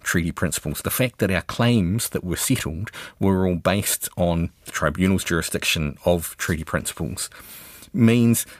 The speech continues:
that there is some concern about what that might, uh, mean about our relationships with, uh, with local government or the Department of Conservation, uh, or any, any of the other government agencies that we have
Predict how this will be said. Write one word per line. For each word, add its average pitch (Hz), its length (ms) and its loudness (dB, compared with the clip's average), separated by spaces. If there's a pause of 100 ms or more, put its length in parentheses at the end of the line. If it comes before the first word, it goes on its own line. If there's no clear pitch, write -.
(120)
that 110 180 -2
there 113 180 4
is 147 80 6
some 156 220 2
concern 78 480 0
about 87 260 -2
what 95 240 -2
that - 160 -2
might, 87 340 -2 (400)
uh, 82 240 0
mean 87 280 2
about 78 280 2
our 80 160 2
relationships - 880 -2
with, 78 240 -2 (320)
uh, 80 240 -4
with 82 420 -4
local 85 280 0
government 104 440 0
or 76 60 -8
the 76 80 -6
Department 92 360 -2
of - 60 -6
Conservation, 104 760 0 (1000)
uh, 82 240 -2
or 92 200 2
any, 104 160 2
any 110 180 6
of 90 60 2
the 90 80 2
other 104 160 4
government 90 340 2
agencies 87 560 -2
that - 140 -8
we 92 180 0
have 87 300 -4